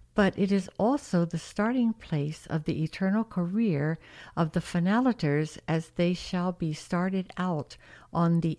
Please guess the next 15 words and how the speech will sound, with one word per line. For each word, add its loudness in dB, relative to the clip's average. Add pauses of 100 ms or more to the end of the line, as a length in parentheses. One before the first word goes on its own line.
undisclosed 0
and 0
universal 0
adventure -2 (440)
in 4
the 0
experience -2
of 0
exploring -2
the -4
infinity 0
of -6
the -2
universal -2
source. -8